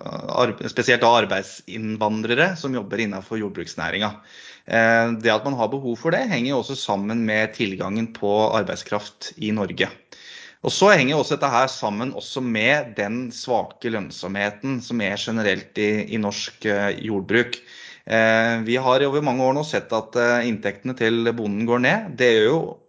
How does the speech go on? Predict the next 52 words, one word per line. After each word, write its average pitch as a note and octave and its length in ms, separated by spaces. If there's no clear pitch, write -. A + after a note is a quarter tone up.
også - 340
selvfølgelig C#3 400
noe C3 180
da A2+ 180
med C3 140
hva G#2 120
slags - 380
mulighet A2 340
og A#2+ 80
kapasitet B2+ 480
man C#3 140
har F#2+ 340
til A#2+ 120
å, B2+ 360
til C3+ 160
å C#3 60
lønne A2 340
dem G#2 160
man B2 320
ansetter. B2 640
Men C#3+ 120
jeg D#3 100
tenker D#3+ 260
at B2+ 100
det C#3+ 100
her B2+ 200
er D3+ 120
flere A#2 260
ting B2+ 160
som C3+ 80
må D3 80
henge C#3 160
sammen. D#3+ 400
Punkt D#3+ 240
en, G#3+ 380
så F3 180
må C#3 100
vi D3 220
øke B2+ 400
lønnsomheten G#2+ 720
i B2 180
jordbruket. A2+ 600
Bøndene B2+ 560
må C#3 380
tjene B2 340
mer G#2+ 240
på D3 100
de A#2 140
produktene C3 600
som A2+ 340
de C3 160
produserer. C#3 640